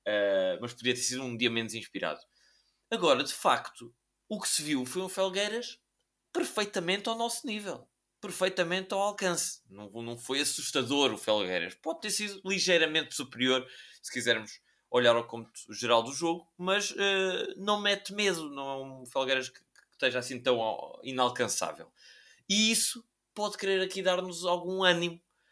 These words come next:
eh, acerca não do Felgueiras, mas dos outros clubes de, da Zona Norte.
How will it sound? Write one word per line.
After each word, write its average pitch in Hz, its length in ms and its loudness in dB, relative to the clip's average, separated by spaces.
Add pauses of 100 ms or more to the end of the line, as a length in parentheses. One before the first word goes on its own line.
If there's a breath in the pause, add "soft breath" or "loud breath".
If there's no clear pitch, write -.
(200)
eh, 131 720 6
acerca 156 480 4
não 156 240 2
do 147 120 -4
Felgueiras, 160 480 4
mas 170 220 2
dos 165 300 0
outros 160 300 0
clubes 147 440 -4
de, 143 300 -2
da 143 120 -4
Zona 151 280 0
Norte. 165 320 0